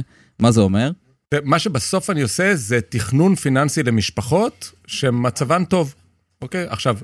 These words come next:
Speaker 2: כשניסיתי להסביר לאנשים מה אני עושה, כי זה תכנון פיננסי וכל מיני שמות שהמציאו לדבר הזה, אז כל פעם נתתי דוגמאות מעולם האדריכלות. אמרתי, "תראו, כולנו יודעים מה צריך בבית. כולנו יודעים, אה, צריך גם סלון וגם שירותים וגם חדר שינה וגם מטבח.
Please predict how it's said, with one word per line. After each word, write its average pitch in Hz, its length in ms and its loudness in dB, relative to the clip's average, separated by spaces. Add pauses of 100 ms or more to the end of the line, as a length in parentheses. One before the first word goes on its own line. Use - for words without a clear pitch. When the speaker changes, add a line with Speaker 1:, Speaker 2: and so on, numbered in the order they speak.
(300)
Speaker 2:
כשניסיתי 151 440 2
להסביר 147 520 0
לאנשים 143 460 0
מה 135 120 4
אני 135 140 0
עושה, 131 500 2
כי 107 120 -6
זה 101 360 -2 (440)
תכנון 139 300 -2
פיננסי 147 540 0
וכל 113 220 -2
מיני 160 140 0
שמות 139 420 0
שהמציאו 160 560 0
לדבר 131 260 0
הזה, 180 340 0 (520)
אז 110 200 -2
כל 208 280 0
פעם 196 260 2
נתתי 170 420 -2
דוגמאות 120 760 2
מעולם 127 520 4
האדריכלות. 117 720 2
אמרתי, 123 320 -2
"תראו, 151 360 2
כולנו 156 320 4
יודעים 143 300 2
מה 139 120 2
צריך 120 360 -4
בבית. 104 520 0
כולנו 143 420 0
יודעים, 143 520 0
אה, 120 140 0
צריך 123 340 -6
גם 139 180 0
סלון 147 420 0
וגם 123 240 0
שירותים 131 480 -4
וגם 117 260 -2
חדר 123 280 -2
שינה 143 320 0
וגם 117 240 -2
מטבח. 98 360 -2